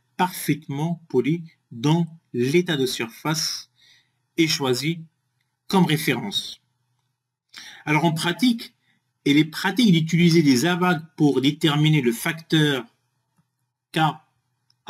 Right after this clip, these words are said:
Donc, il y a des abacs où on peut retenir la valeur de Ka, moyennant donc, euh, l'état de surface. La plupart des abacs de bibliographie sont paramétrés en fonction des valeurs de la résistance à la traction du matériau, R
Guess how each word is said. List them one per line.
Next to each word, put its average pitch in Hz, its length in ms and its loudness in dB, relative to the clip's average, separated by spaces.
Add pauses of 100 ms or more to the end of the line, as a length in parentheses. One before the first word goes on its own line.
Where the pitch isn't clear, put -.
(640)
Donc, - 180 -14
il 117 40 0
y - 20 2
a 110 40 0
des 117 180 2
abacs 160 220 2
où 135 140 -2
on 123 60 -2
peut 139 180 0
retenir 185 580 4
la 143 80 -2
valeur 135 300 -2
de 110 80 -4
Ka, 156 440 -6 (200)
moyennant 135 560 -4
donc, 120 280 -8
euh, 104 120 -4 (680)
l'état 120 200 0
de 117 100 2
surface. - 840 0 (1500)
La 135 120 -2
plupart 226 400 2
des 190 180 6
abacs 190 400 2 (400)
de 123 140 -4
bibliographie 151 680 2
sont 135 360 -4 (220)
paramétrés 202 560 2
en 165 120 4
fonction 160 440 -2
des 123 140 2
valeurs 175 460 2
de 131 60 2
la 135 120 2
résistance 139 480 -2
à 131 40 -6
la 123 80 -6
traction 127 480 -6
du 113 100 2
matériau, 113 520 0
R 113 240 -4